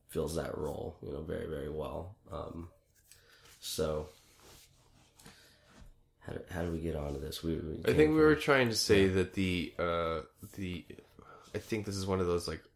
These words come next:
Speaker 2: l-, l-, art imitates life, imitates art kind of
Speaker 1: Yeah.
Speaker 2: situations.
Speaker 1: Mm-hmm.
Speaker 2: Because I feel like, uh, the, well, I, I haven't read anything recent from Ant-Man and, uh, Ant-Man,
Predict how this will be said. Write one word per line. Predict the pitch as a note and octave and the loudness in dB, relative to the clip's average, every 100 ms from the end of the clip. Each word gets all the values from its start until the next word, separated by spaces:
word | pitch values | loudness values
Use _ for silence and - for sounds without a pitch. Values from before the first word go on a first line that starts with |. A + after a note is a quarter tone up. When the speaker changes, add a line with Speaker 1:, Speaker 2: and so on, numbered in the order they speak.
| _ | _
Speaker 2:
l-, | D#2 - _ | -8 -8 _
l-, | - - _ | -12 -12 _
art | D#2+ F#2 - | 0 0 0
imitates | G2 F2+ F#2 - F#2 | -6 -4 -4 -4 -2
life, | F2 F2 | -2 -2
imitates | F2 F2 - E2+ | -4 -6 -6 -6
art | D#2+ F2 - - - _ _ _ - | -4 -4 -6 -14 -20 _ _ _ -8
kind | G#2 | -2
of | F2+ | 0
Speaker 1:
Yeah. | E2+ | 0
Speaker 2:
situations. | - - G2+ G#2 G#2 - A2 G#2 | -2 -6 -2 0 0 0 -4 -4
Speaker 1:
Mm-hmm. | - | 0
Speaker 2:
Because | - D3 | 4 6
I | D3+ | 6
feel | E3+ D#3 | 6 6
like, | D3 - - - - - - _ _ | 6 4 -10 -20 -20 -20 -20 _ _
uh, | - A2 G2+ G2 F#2+ | 2 4 6 4 2
the, | G2+ G2+ F#2+ F#2+ F#2 - | 0 0 2 0 -2 2
well, | A2 | 6
I, | A#2 C3 | 8 8
I | A#2+ | 6
haven't | C3 C#3 G2+ | 4 4 6
read | A#2+ | 6
anything | A#2 A2 G#2 A2 G2+ | 6 2 0 -2 0
recent | G2+ G2+ - F#2 | 0 0 0 0
from | - F#2+ F2+ | -2 -2 0
Ant-Man | G2 G2+ F#2+ F#2+ F#2 | 0 0 0 0 0
and, | F#2 F#2 - _ - - | -4 -6 -10 _ -20 -8
uh, | F#2 F2 A2 - - - _ - _ _ - | -8 -8 -12 -16 -18 -20 _ -20 _ _ -4
Ant-Man, | A2+ A#2 G2+ F#2 F2+ | 0 0 -2 -6 -8